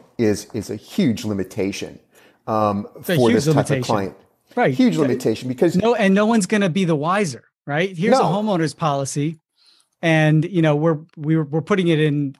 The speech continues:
Speaker 2: uh, the spouse, one spouse's name and not the other spouse, just because that's the person that you're dealing with.
Speaker 1: Right.
Speaker 2: And then all of a sudden there's a claim, and, and you got a, you got a, a denied claim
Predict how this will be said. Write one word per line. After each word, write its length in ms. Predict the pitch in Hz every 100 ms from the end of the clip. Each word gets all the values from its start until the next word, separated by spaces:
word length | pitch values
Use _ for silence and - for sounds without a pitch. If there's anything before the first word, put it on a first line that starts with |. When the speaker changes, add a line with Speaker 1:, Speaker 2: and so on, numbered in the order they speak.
| -
Speaker 2:
uh, 460 | 135 127 123 120
the 140 | 123 131
spouse, 320 | 175 165 156
one 260 | 143 165
spouse's 480 | 156 165 147 139 127
name 260 | 135 135 143
and 100 | 131
not 180 | 135 143
the 100 | 131
other 160 | 123
spouse, 520 | 117 - 104 156 - - _ _ _ _
just 260 | 185 175 - _ -
because 420 | 165 165 160 139
that's 200 | 160 -
the 100 | 139
person 360 | 156 151 156
that 200 | 143 139 147
you're 200 | 175 151
dealing 400 | 123 147 175 127
with. 280 | 107 127 - _ _ _ _ 110
Speaker 1:
Right. 200 | 95 -
Speaker 2:
And 160 | 156 160
then 200 | 165 165
all 100 | 165
of 60 | 156
a 60 |
sudden 240 | 156 170 160
there's 180 | 147
a 40 | 131
claim, 440 | - 143 147 208
and, 400 | 156 143 143 143
and 280 | 160 147 143
you 120 | 143
got 160 | 151 147
a, 340 | 147 147 139
you 160 | 143 135
got 220 | 143 135
a, 320 | 139 139 147
a 120 | 151 131
denied 380 | 139 143 139 131
claim 460 | 180 202 143 147